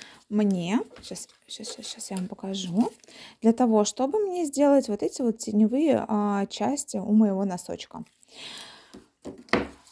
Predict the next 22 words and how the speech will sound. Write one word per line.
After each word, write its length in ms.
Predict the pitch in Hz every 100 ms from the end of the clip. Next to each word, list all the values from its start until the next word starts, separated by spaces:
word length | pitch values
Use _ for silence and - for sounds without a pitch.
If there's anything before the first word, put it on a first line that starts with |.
| _ _ -
Почему 400 | 247 - 269 339
именно 460 | 427 302 311 277 220
топ 400 | 220 240 262 381 - _ -
с 220 | - 269
липким 580 | 247 247 233 - 202 185
слоем? 600 | - 196 185 180 160 156 - 240 -
А, 220 | 220 -
потому 240 | 240 254
что 180 | 359 330
он 100 | 277
ляжет 520 | 226 196 214 339 277 196
очень 340 | 202 233 226
тоненько, 680 | 240 254 202 185 196 175 165
а 520 | 190 208 220 220 208 220
дополнительная 640 | 208 220 247 254 - 214
толщина 560 | 214 226 - 226 285 403
в 80 | 277
наших 360 | 208 - 208
рисунках 580 | 226 214 220 190 170 170
нам 240 | 208 247 254
не 240 | 233 294
нужна. 600 | 294 277 247 214 170 147